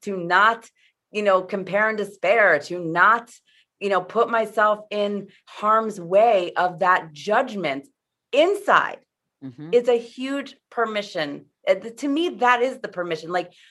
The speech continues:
Speaker 1: permission to choose to, to stay focused on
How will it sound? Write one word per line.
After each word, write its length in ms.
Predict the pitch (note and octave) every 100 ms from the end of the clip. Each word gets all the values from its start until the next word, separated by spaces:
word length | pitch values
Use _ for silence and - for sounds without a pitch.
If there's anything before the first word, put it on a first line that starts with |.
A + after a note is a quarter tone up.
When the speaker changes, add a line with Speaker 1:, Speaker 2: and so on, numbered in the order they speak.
| _ _
Speaker 1:
permission 540 | - A3+ A3+ B3+ C#4 C4
to 80 | B3+
choose 500 | - - A3+ G#3+ G#3
to, 340 | - G#3 G3 - _ _ -
to 120 | A3+
stay 380 | A#3 - G#3+ G3
focused 520 | G3+ A3 A3 A#3 A#3 -
on 340 | F#3 F#3 F#3